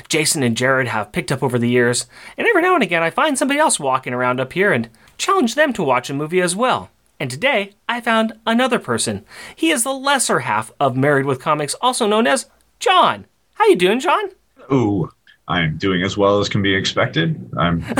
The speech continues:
Speaker 2: <laughs> wandering away from the latest Transformers Chronicles we recorded, trying to find my way out of here and hoping I don't fall into the basement like, you know, Clinton is.
Speaker 1: Just stay away from the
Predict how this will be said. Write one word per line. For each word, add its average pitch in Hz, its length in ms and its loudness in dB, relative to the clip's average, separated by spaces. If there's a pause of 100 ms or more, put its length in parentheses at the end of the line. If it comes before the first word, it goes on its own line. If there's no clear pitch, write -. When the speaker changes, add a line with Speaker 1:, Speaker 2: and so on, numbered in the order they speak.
(340)
Speaker 2:
<laughs> - 460 -12
wandering 110 420 4
away 101 320 4
from 98 720 2 (200)
the 95 120 0
latest 90 380 0
Transformers 87 480 0
Chronicles 87 540 -2
we 87 60 0
recorded, 90 580 -2
trying 87 240 -2
to 87 80 -6
find 87 260 0
my 90 140 2
way 87 180 2
out 87 220 2
of 87 160 -2
here 92 240 2
and 82 120 2
hoping 87 320 0
I 82 60 4
don't 85 220 2 (260)
fall 87 220 2
into 82 180 0
the 78 180 2 (140)
basement 80 380 -2
like, 80 240 -2 (160)
you 80 100 0
know, 76 100 2
Clinton 80 380 0
is. 95 300 0 (160)
Speaker 1:
Just 185 180 0
stay 226 220 0
away 220 240 0
from 190 180 -4
the 135 340 0